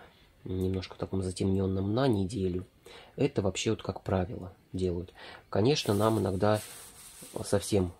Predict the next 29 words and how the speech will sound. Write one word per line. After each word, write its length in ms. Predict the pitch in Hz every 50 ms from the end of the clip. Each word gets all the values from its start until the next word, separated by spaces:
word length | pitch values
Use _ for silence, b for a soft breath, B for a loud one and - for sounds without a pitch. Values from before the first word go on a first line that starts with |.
| - -
у 60 | 101
нас 180 | 95 92 - -
мало 260 | 101 98 92 92 90
времени, 500 | 87 90 110 131 135 127 110 98 92 90
мы 140 | 90 95 98
не 80 | 98
успеваем 540 | 98 - - - 107 92 101 98 90 87 90
это 180 | 90 - 95 87
сделать, 380 | 85 - 120 135 131 101 -
ну 80 | - 101
хотя 320 | - 104 92 - 107 107
бы 100 | 98 101
один 300 | 98 92 92 101 98 92
день, 260 | 87 98 98 95 90 90 B B B B B B
чтобы 240 | B - 95 92 95
вот 120 | - -
сегодня 400 | - - 104 98 98 95 90 90
вы, 160 | 90 95 92 87
например, 340 | 98 92 - - 107 95 92
пропшикали, 560 | - 98 95 - - - 156 - 135 123 117
да, 220 | 95 104 113 120 - B B B B B B B - -
э, 340 | 92 92 92 87 87 87 87 -
этот 260 | 92 - - - -
весь 320 | 101 87 - - - - - - _ _ _ _ _ _ -
грунт 440 | - - 95 95 95 90 87 - - -
фитоспорином, 720 | 92 - - 92 - - 101 98 92 95 95 92 90 90 - _ B B B B B B B
либо 260 | - 98 87 98 92
пролили 560 | 90 - - 101 95 92 90 104 131 139 135 123
его 340 | 120 117 107 104 104 101